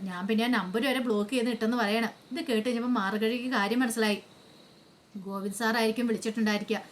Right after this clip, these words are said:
പിന്നീട് പവിഴത്തിനോട് പറഞ്ഞു, "അതെ, ആ, ആ നമ്പറിൽ വിളിച്ച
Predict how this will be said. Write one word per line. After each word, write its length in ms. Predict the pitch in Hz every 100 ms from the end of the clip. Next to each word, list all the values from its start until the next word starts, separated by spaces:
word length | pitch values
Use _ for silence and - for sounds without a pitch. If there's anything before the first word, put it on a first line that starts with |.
| - -
പിന്നീട് 360 | - 320 330 302 - - - - - - - -
പവിഴത്തിനോട് 380 | 208 196 190 208
പറഞ്ഞു, 200 | 220 208 190
"അതെ, 140 | 214 226 - - - - - 220
ആ, 60 | 220 208 202
ആ 20 | 240
നമ്പറിൽ 340 | 247 226 254
വിളിച്ച 180 | 247 220